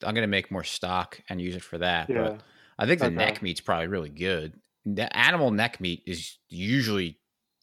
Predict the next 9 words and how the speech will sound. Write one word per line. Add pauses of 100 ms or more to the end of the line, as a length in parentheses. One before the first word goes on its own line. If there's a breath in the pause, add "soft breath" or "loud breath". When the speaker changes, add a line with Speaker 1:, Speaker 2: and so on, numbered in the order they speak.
Speaker 2:
I
like
chicken
Speaker 1:
I
Speaker 2:
neck.
Speaker 1:
think
is, (180)
yes. (920)
Uh,